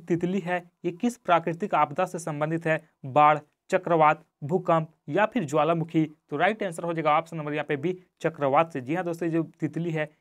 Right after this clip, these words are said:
ये किस प्राकृतिक आपदा से संबंधित है? तो चक्रवात से, ठीक है।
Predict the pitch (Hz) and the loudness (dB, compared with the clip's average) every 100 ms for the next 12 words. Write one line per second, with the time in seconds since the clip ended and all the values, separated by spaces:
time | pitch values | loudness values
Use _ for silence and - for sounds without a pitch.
0 | - 160 196 - - 165 165 165 170 165 | -12 -10 -8 -8 0 0 0 -6 -4 -2
1 | 156 170 165 170 156 160 165 208 180 165 | -2 -4 -6 -8 -8 -6 -6 -6 -6 -6
2 | 143 135 131 131 131 127 - 131 | -6 -2 0 0 -2 -10 -6 -2